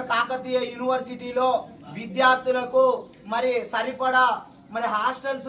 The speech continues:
లేక, మరి అదే విధంగా మెస్సులకు కూడా విద్యార్థులకు మౌలిక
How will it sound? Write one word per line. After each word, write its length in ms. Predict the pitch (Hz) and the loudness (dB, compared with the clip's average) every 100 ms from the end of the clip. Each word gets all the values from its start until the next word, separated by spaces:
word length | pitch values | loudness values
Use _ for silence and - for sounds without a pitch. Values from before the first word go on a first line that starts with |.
| 254 | -2
లేక, 240 | 254 247 254 233 - - - | -2 2 4 4 0 -10 -6
మరి 140 | 220 247 226 | -2 0 2
అదే 160 | 262 269 | 2 2
విధంగా 400 | 262 262 262 254 226 - - - 202 | 0 -2 2 2 2 -2 -8 -12 -8
మెస్సులకు 540 | 233 240 285 294 277 247 | -6 -8 -8 -4 -4 -2
కూడా 180 | 269 269 240 220 | 0 2 0 -2
విద్యార్థులకు 680 | 202 196 269 262 269 262 262 233 - - - 190 | -4 2 2 2 -6 -4 -2 -2 -6 -16 -6 -2
మౌలిక 360 | 226 262 262 | 0 -2 -4